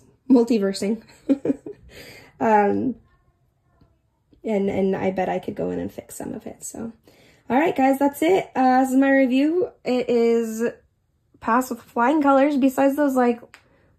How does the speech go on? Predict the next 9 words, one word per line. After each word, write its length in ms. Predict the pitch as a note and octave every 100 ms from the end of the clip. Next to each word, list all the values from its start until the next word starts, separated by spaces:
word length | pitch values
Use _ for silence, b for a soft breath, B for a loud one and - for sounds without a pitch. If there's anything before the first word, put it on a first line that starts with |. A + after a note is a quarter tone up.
| _ -
couple 400 | - A#3+ B3 A#3+
of 140 | A#3
things, 520 | - A#3 A3 A3 A3+
and 380 | A3 A3+ A3 A3
even 460 | G#3 A3+ G#3+ G#3 G#3
that's 340 | G3+ F#3+ -
nitpicking. 640 | G#3 G3+ - A3 G3 G3 G#3
Although, 500 | A3 G#3+ A3+ A3 G#3+
honestly, 720 | A#3 B3 B3+ - C#4 C4+ B3